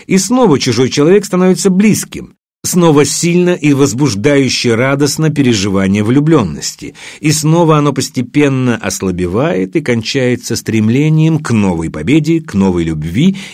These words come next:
и всегда остается иллюзия, что новая любовь будет не такой, как прежняя. В большей мере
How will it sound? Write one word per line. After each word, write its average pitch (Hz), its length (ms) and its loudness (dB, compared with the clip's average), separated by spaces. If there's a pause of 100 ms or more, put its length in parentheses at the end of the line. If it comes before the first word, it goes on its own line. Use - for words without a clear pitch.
и 269 160 4
всегда 175 540 0
остается 123 520 0
иллюзия, 160 480 2 (220)
что - 280 -6
новая 165 440 4
любовь 151 460 2
будет 185 320 0
не 165 100 0
такой, 98 480 -2
как 95 260 -10
прежняя. - 580 -14 (800)
В 120 120 -2
большей 147 480 4
мере 160 420 2